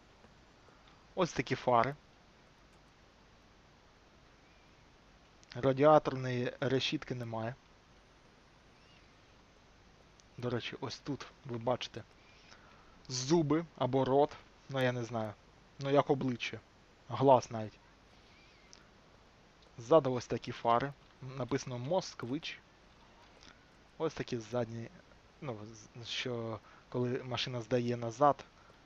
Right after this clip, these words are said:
Так, тут що написано?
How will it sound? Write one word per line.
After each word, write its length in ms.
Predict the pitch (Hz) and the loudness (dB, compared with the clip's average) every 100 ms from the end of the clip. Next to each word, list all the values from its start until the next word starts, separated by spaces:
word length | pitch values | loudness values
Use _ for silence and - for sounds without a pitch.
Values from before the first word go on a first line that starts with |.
| - - - - - - - - - | -20 -20 -20 -20 -20 -20 -20 -20 2
Так, 320 | 135 - - - - - - | 2 2 -8 -16 -20 -20 -12
тут 280 | - 127 - | -8 -8 -8
що 260 | - - 123 | -8 -6 -8
написано? 440 | 110 117 - | -8 -10 -10